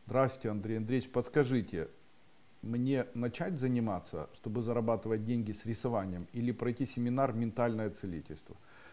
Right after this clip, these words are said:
С рисованием будет легче вам. Здравствуйте. Скажите, правда, что в конце месяца перед сном прочитать мантру «Тёмные Тары» и представить, будто взяли глаза закрытые и положили под подушку, поможет зрению?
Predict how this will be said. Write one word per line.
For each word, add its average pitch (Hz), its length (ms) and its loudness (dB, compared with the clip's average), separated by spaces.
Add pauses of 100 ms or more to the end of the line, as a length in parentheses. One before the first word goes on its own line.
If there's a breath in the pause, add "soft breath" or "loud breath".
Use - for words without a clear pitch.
(120)
С - 100 -6
рисованием 165 640 2
будет 117 360 0
легче 80 360 -8
вам. - 240 -12 (880 soft breath)
Здравствуйте. 120 500 -2
Скажите, 123 400 -4
правда, 143 460 4
что 92 240 -8
в 82 60 -12
конце 104 340 -2
месяца 143 540 -2
перед 120 320 -2
сном 165 260 -2
прочитать - 480 -2
мантру 131 380 2
«Тёмные 123 500 4
Тары» 143 600 4
и 110 100 -4
представить, 127 640 2
будто 107 420 -2
взяли 127 460 2
глаза 123 420 2
закрытые 117 540 -2
и 90 40 -6
положили 113 440 0
под 104 260 -4
подушку, 117 480 -2
поможет 107 500 -4
зрению? 82 520 -6